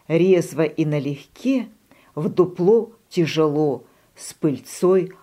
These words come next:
обножкой. Теперь это их дупло. Попробуй, Тронь. Дятел и спрашивать не стал,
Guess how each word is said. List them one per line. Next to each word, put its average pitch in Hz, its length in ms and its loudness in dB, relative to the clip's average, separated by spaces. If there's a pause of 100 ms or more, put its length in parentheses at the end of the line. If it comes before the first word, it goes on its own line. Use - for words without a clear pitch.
обножкой. 135 840 -4 (540)
Теперь 320 580 2
это 370 280 4
их 285 480 2
дупло. 262 600 2 (520)
Попробуй, 269 840 4 (380)
Тронь. 208 500 4 (840)
Дятел 320 480 2
и - 180 -4
спрашивать 175 720 -2
не 156 140 -4
стал, 123 460 -8